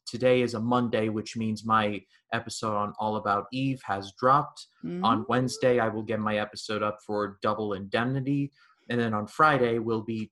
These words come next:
Speaker 1: peering into the mouth of madness that is Apocalypse Now. So, like I said, now is a great time to subscribe.
Speaker 2: Great. Yes, all that information is in the description section. Y'all subscribe. Come on.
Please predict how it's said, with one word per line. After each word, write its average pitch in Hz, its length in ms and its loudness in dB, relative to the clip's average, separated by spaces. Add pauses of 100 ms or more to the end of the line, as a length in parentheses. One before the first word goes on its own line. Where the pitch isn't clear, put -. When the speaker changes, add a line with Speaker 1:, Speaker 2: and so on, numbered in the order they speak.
Speaker 1:
peering 113 360 0
into 110 360 -4
the 104 80 -8
mouth 117 280 0
of 104 140 -10
madness 110 420 -2
that 107 180 -4
is 104 120 -6
Apocalypse 104 720 -4
Now. 95 400 -2
So, 98 440 -4 (540)
like 123 160 4
I 123 40 2
said, 117 440 -2
now 123 320 4
is 107 100 0
a 104 40 -2
great 113 380 0
time 113 280 -2
to 101 60 -6
subscribe. - 520 -6 (400)
Speaker 2:
Great. 170 680 -8
Yes, 185 420 -2 (120)
all 180 160 2
that 202 160 2
information 202 480 -4
is 175 140 -6
in 185 100 -6
the 175 60 -8
description 185 420 -10
section. 170 380 -6
Y'all 190 280 2
subscribe. 226 800 2
Come 185 160 -2
on. 233 320 2